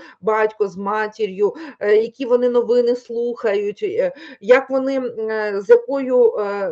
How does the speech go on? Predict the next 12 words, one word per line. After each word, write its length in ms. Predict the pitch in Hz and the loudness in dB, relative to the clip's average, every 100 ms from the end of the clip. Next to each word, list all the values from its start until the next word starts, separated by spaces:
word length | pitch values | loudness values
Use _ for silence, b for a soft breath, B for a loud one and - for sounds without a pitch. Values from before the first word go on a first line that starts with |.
| 190 | -2
з 40 | |
якими 300 | 233 302 277 | -2 -2 -8
цінностями 720 | 262 - 285 277 269 247 233 | -8 -10 -8 -8 -6 -4 -4
відносяться 600 | 214 196 226 247 240 - | -6 -6 -2 -2 -2 -2
один 260 | 208 220 214 | 0 -2 -4
о-, 100 | 190 | -6
до 180 | 185 202 | -4 0
одного, 480 | 240 311 427 311 277 B B | 0 -2 -6 -6 -8 B B
але 340 | 233 254 269 262 | 2 4 4 0
енергетично 1500 | 277 269 262 226 247 240 - 302 453 466 - 294 269 196 156 _ b b | -4 0 0 2 2 2 0 -14 -14 -14 -18 -8 -4 -4 -6 _ b b
дитина 400 | 196 262 330 320 | -6 -6 -6 -8
знаходиться 640 | 214 220 262 320 262 247 | -10 -12 -12 -12 -12 -6